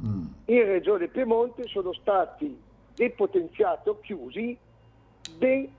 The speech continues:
Speaker 2: quattro reparti della Regione. Non bisogna quindi stupirci che quando è arrivata una patologia un po' più complessa, un po' più diffusiva,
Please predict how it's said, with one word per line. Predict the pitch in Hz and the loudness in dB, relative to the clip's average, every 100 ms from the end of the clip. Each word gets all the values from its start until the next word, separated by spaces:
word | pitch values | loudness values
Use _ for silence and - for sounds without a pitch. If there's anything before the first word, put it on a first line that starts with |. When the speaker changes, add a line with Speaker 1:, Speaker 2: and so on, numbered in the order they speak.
| - | -6
Speaker 2:
quattro | 202 202 220 220 208 180 | 0 0 0 0 0 2
reparti | 214 - 135 117 - - 214 226 - _ - - - _ _ - _ | 2 0 -4 -6 -12 -12 -8 -8 -10 _ -20 -20 -20 _ _ -20 _
della | 135 170 170 165 | -2 0 2 0
Regione. | 151 131 127 101 98 113 113 - _ _ _ | -2 -4 -4 -4 -4 -6 -12 -14 _ _ _
Non | 180 247 269 | 0 2 2
bisogna | 190 185 220 175 | -4 0 0 -2
quindi | - 226 185 135 | -4 -4 -2 -6
stupirci | - 240 - 135 117 - 214 240 - _ - _ - _ - | -6 -6 -4 -6 -6 -8 -6 -6 -8 _ -20 _ -20 _ 0
che | 190 | 0
quando | - 240 220 160 | 2 0 0 -4
è | |
arrivata | 156 165 208 185 165 175 | -6 -2 2 2 2 2
una | 208 208 | 2 2
patologia | 185 165 180 170 160 180 - - - - | -2 -2 0 0 0 -6 -6 -10 -18 0
un | 254 240 | 2 2
po' | - 175 | 0 0
più | 175 - | -2 0
complessa, | 175 - 185 151 - 180 | -2 2 2 2 0 -4
un | 196 | -4
po' | 302 | -8
più | 277 202 | -6 -6
diffusiva, | 143 147 254 196 - - 185 | -6 -8 -8 -6 -8 -4 -4